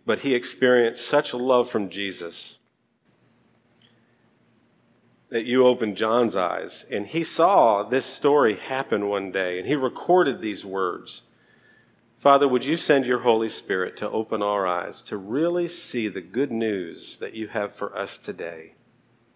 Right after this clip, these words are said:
Open the eyes of our heart so that we would see Jesus and worship him like we've never worshiped him before. It's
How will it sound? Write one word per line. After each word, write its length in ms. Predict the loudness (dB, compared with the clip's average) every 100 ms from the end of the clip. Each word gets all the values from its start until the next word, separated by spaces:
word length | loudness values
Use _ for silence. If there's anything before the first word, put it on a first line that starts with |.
| 2
Open 340 | 2 4 2
the 140 | 4 2
eyes 380 | 2 -2 -4
of 240 | -6 -6 -4
our 220 | -4 -4
heart 680 | -6 -2 2 2 0 -10 -20 _ _ _ _ _ _ _ _
so 140 | -6 -4
that 220 | -4 -2
we 160 | -2
would 200 | 0 -2
see 180 | -6 -12
Jesus 520 | -10 -10 -8 -10 -12
and 260 | -14 -14 -8
worship 460 | -4 -4 -6 -8 -8
him 320 | -8 -6 -6
like 180 | -10 -10
we've 160 | -10
never 380 | -6 -2 0 0
worshiped 460 | 0 -2 -4 -12 -10
him 120 | -12
before. 500 | -12 -16 -16 -16 -16 _ _ _ _ _ _ _ _ -10
It's 180 | -10